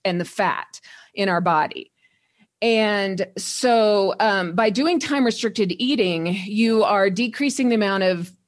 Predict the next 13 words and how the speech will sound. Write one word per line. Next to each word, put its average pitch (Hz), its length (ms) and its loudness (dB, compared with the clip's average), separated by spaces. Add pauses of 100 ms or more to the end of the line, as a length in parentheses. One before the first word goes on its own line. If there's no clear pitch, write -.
(240)
insulin 196 640 0
that 175 100 -2
your 190 140 0
body's 175 340 0
being 170 220 -2
exposed 185 640 -2
to. 117 360 -8 (500)
But 220 320 2
you 233 220 2
also 254 640 2
are 196 180 2
triggering 220 560 0
some 208 180 -2